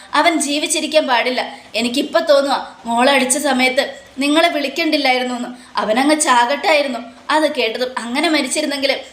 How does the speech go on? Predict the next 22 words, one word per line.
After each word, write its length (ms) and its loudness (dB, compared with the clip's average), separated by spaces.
സരയു 380 2
കൊലയാളി 460 2
ആവില്ലായിരുന്നു 560 2
ആൻറ്റി." 320 -4
"ഹ, 40 0
അങ്ങനെ 400 -6
ആയാലും 380 2
എൻ്റെ 280 0
മോൾക്ക് 300 -2
പ്രശ്നമൊന്നുമില്ല 760 -2
മോനെ. 440 -2
കാരണം 560 0
പിന്നീട് 340 0
അവൻ 260 0
ചെയ്ത 160 -4
തെറ്റുകളൊക്കെ 600 -2
അറിയുമ്പോൾ 480 -2
കോടതി 360 2
ഇവൾക്ക് 380 -4
ശിക്ഷയിൽ 460 0
ഇളവ് 280 2
നൽകുമല്ലോ. 420 2